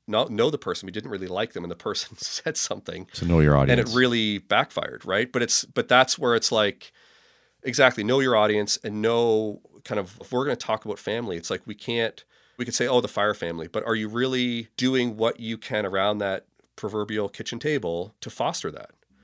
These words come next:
Speaker 1: Are you listening to people? Are you allowing for space? Are you allowing for compassion? Are you allowing for difference? Are you allowing for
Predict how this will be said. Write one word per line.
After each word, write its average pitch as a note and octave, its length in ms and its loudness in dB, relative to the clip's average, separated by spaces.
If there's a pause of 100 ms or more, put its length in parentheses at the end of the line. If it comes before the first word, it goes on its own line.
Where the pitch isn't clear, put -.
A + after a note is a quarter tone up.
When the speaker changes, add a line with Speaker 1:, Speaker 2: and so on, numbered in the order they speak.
(300)
Speaker 1:
Are G2+ 80 -4
you A#2+ 120 -2
listening C3 300 -2
to G2+ 60 -6
people? - 560 -16
Are G#2+ 80 -2
you B2 160 0
allowing A2 480 2
for G2 160 -10
space? D2 400 -8
Are G2+ 80 -10
you G#2 160 -4
allowing A2 360 0
for G#2+ 140 -12
compassion? F#2+ 480 -10
Are G2 60 -6
you G#2+ 160 -6
allowing G#2+ 380 -2
for G#2 120 -8
difference? - 480 -10
Are G2+ 100 -8
you G#2 140 -6
allowing G#2 560 0
for G2+ 640 -4